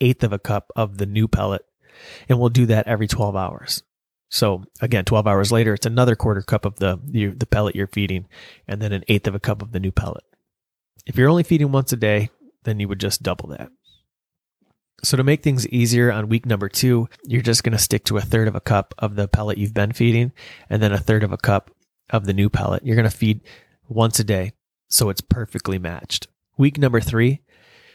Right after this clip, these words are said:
you're gonna go back to week number one, except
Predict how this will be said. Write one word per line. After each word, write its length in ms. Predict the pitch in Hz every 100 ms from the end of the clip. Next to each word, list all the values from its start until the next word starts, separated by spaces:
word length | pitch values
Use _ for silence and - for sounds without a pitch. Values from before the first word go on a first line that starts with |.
| _
you're 120 | - 120
gonna 140 | 113
go 140 | 110
back 340 | 101 107 113 -
to 80 | 110
week 200 | 110 -
number 260 | 113 98
one, 340 | 98 104 107 104
except 500 | - - 117 -